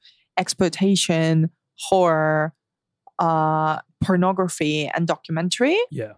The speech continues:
Speaker 1: So it's kind of a mishmash of everything. So it becomes a really interesting capsule of its time.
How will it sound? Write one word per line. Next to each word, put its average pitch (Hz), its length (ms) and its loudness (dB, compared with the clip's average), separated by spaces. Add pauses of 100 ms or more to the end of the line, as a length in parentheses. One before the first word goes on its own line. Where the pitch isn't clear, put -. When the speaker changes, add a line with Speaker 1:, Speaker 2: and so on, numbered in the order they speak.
Speaker 1:
So - 140 2
it's 190 120 0
kind 226 120 -2
of 190 80 -2
a 190 40 2
mishmash 190 560 2
of 185 100 -2
everything. 190 380 -2
So - 120 -2
it 170 60 -6
becomes 196 460 -4
a 175 80 0
really 175 320 -2
interesting 175 480 -4
capsule - 440 -4
of 175 120 -4
its - 140 -4
time. 214 360 -4